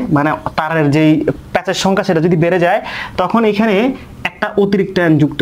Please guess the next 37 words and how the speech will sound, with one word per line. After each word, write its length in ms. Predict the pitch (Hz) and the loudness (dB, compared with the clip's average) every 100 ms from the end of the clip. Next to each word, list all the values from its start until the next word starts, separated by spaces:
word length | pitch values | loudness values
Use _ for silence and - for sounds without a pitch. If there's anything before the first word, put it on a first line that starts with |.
| 139 | 0
করতে 160 | 123 147 | 2 2
হবে, 120 | 127 127 | 2 2
অর্থাৎ 200 | 131 170 170 | 0 -2 2
mu 160 | 151 156 175 | 4 4 4
naught 260 | 202 220 - - 151 151 | 2 0 -6 -4 0 2
N 40 | 160 147 - 147 139 165 | 4 2 -2 -4 0 0
I 20 | 202 139 | 2 2
divide 300 | 135 139 139 | 2 0 0
by 100 | 175 175 | 0 0
twice 340 | 151 147 160 - - 147 170 | 0 0 -2 -4 -4 -2 -2
R, 40 | 226 - - - - - - - - - | -2 -6 -16 -20 -20 -20 -20 -18 -8 -4
তখন 220 | 127 160 160 151 | 0 0 0 -2
এটা 140 | 139 156 | 0 0
হবে 140 | 160 175 | 0 2
চুম্বক 240 | 156 135 127 | 2 2 2
ক্ষেত্রের 300 | 151 185 180 170 | -2 0 0 0
মান। 140 | 113 98 - - - - - - | -2 -6 -12 -18 -18 -18 -14 -6
তাহলে 220 | 190 220 240 233 | -4 -2 -4 -2
এই, 60 | 240 - - | -2 -2 -6
এখন 160 | 175 233 262 196 | -2 -2 0 0
এইভাবে 240 | 190 202 226 220 | 2 2 2 2
তোমাকে 260 | 190 208 226 - | -2 -2 -2 0
এখান 140 | 196 208 | 2 2
থেকে 140 | 214 214 | 0 0
কি, 60 | 175 | 2
কি 80 | 185 175 | 4 4
ধরনের 220 | 196 208 | 2 2
question 220 | 185 196 208 | 0 0 0
করতে 160 | 190 202 | 0 0
পারে? 140 | 233 285 302 - - | 0 -2 -6 -10 -4
এখান 140 | 190 196 | 0 2
থেকে 120 | 196 | 2
question 200 | 190 202 202 | 0 2 2
করতে 160 | 190 202 | 2 0
পারে 120 | 202 208 | 2 2
যে 80 | 180 202 254 - - | 2 2 -2 -12 -4
suppose 280 | 185 190 | -2 0